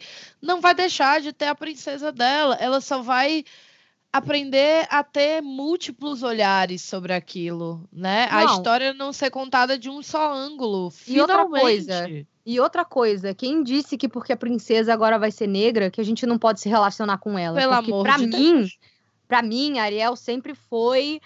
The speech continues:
Speaker 2: um, um exemplo de se jogar e ir atrás dos seus sonhos, sabe? E ela vai continuar sendo assim, não importa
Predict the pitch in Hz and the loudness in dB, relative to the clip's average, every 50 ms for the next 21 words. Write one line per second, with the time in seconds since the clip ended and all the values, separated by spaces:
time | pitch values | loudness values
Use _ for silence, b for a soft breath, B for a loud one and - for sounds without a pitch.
0 | b b b b b _ 233 247 254 254 254 247 247 247 247 233 233 247 254 254 | b b b b b _ -8 -6 -4 -4 -4 -4 -4 -6 -6 -4 -2 -2 -2 -2
1 | 208 208 233 240 262 277 - 269 254 247 220 208 240 240 226 220 214 214 202 196 | 0 0 0 2 2 0 -2 -2 -4 -2 -2 -2 -2 0 0 2 2 2 2 2
2 | 190 185 175 139 - - - - 254 233 302 269 247 233 226 247 277 285 254 247 | 2 0 -2 -4 -6 -8 -6 -4 0 2 2 4 4 4 4 4 4 2 0 0
3 | 240 240 226 240 247 233 - 254 254 - - - 220 214 247 269 240 208 196 - | 0 -2 -4 -4 -4 -8 -8 -8 -8 -8 -8 -4 -2 -2 0 -2 -2 -4 -6 -6
4 | - 208 185 185 190 180 175 170 175 190 214 233 247 214 196 180 214 220 240 - | -2 -2 0 0 0 -2 -6 -6 -4 0 2 2 0 0 -2 0 0 0 0 -2
5 | 285 285 262 - 302 269 262 254 226 208 214 233 247 262 254 - - 254 240 247 | -6 -8 -8 -8 -8 -8 -4 -2 0 2 4 4 4 2 0 -6 -10 -10 -8 -8
6 | 247 240 220 - _ 240 233 254 269 247 226 220 226 254 233 - 233 226 247 262 | -8 -8 -10 -10 _ -10 -8 -8 -6 -6 -6 -6 -6 -8 -8 -4 0 0 0 0
7 | - _ 294 262 247 226 | -2 _ -4 -2 -2 -2